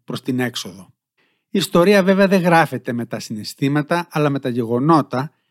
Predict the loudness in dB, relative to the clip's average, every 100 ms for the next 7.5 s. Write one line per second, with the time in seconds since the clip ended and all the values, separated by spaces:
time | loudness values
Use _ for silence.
0 | _ -4 -4 -4 -6 -6 -2 -2 0 -2
1 | -2 -2 2 2 2 -2 -2 -8 -8 -2
2 | -2 0 -2 -2 -6 _ _ -2 0 2
3 | 4 4 2 -6 -8 -10 -14 -12 -14 -16
4 | _ _ _ _ 0 2 2 0 -2 -2
5 | 0 2 0 -2 -2 -6 -4 -4 -2 -2
6 | -6 -10 -14 -10 -6 -6 -2 2 4 2
7 | -4 -8 -8 -8